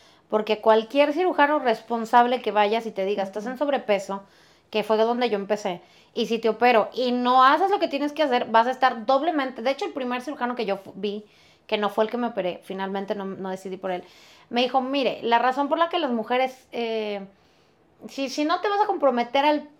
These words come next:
Speaker 1: postoperatorio, no te operes.
Speaker 2: Ujú.
Speaker 1: Porque lo que pasa es que después quedan hasta chuecas, ¿no? Porque nosotros jalamos la piel, eh, quitamos la grasa, y ustedes no se cuidan y empiezan a engordar en otras partes del cuerpo donde la piel ya no va a estirar, o sea, el frente ya
Speaker 2: Ujú.
Speaker 1: no va a estirar,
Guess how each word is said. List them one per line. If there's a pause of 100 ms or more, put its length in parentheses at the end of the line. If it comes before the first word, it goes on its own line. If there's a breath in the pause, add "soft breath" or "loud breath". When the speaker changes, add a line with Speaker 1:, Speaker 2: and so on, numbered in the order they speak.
(420)
Speaker 1:
postoperatorio, (140)
no
te
operes.
Speaker 2:
Ujú. (340 loud breath)
Speaker 1:
Porque
lo
que
pasa
es
que
después
quedan
hasta
chuecas, (400 soft breath)
¿no?
Porque
nosotros
jalamos
la
piel,
eh, (100)
quitamos
la
grasa, (480 loud breath)
y
ustedes
no
se
cuidan
y
empiezan
a
engordar
en
otras
partes
del
cuerpo
donde
la
piel
ya
no
va
a
estirar,
o
sea,
el
frente
ya
Speaker 2:
Ujú.
Speaker 1:
no
va
a
estirar,